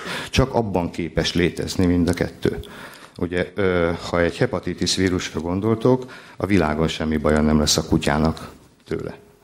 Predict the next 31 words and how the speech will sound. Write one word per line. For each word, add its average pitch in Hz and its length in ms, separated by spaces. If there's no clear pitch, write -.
Az - 100
égvilágon 82 640
semmi, 98 320
de 113 120
fordítva 82 520
is 85 160
igaz 82 260
ez. 104 180
A - 100
kutyákra 87 500
életveszélyes 82 720
babézia, 82 640
a 87 80
macskával 76 500
semmit 76 380
nem 82 160
csinál, - 300
meg 80 120
az 57 120
emberrel - 480
se. - 180
Ugyanez 92 380
igaz, 87 520
ö, 90 200
megint 85 320
csak - 200
a 80 140
számítógép 85 680
vírusra, 90 380
hiszen, 98 360
ö, 90 280